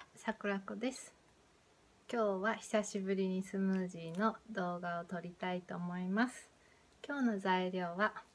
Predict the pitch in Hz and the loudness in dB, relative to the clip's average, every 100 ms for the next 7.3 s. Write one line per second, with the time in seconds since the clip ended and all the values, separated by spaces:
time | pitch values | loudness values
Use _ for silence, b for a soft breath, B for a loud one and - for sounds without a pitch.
0 | _ - _ _ _ - 233 233 233 - | _ -20 _ _ _ 2 4 6 4 2
1 | 180 - - - _ _ - - - - | 2 0 -8 -20 _ _ -20 -20 -20 -20
2 | - - - - 277 - - - 208 196 | -20 -20 -6 -2 2 4 2 4 4 4
3 | - 196 208 - - - - B B B | 4 8 6 4 -6 -8 -12 B B B
4 | B - - 208 208 214 240 - - _ | B -8 -6 -2 0 2 2 2 -8 _
5 | 208 220 214 202 185 175 - 196 190 - | 4 6 6 6 4 -4 4 4 4 -6
6 | _ - - - 226 214 196 202 240 - | _ -20 -20 0 4 6 4 4 2 2
7 | - - | -12 -20